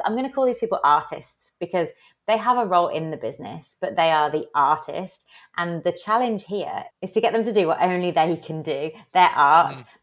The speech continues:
Speaker 1: and everything else should be systemized. Because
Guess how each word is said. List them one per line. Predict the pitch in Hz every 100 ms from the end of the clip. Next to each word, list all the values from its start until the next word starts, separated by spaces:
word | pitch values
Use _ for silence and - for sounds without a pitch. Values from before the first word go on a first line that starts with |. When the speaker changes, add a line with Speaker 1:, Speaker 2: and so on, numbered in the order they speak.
| -
Speaker 1:
and | 190
everything | - 247 247 240 233 214 -
else | 254 214 - - -
should | - 330
be | 339
systemized. | 302 302 277 277 269 269 269 - - _
Because | 247 262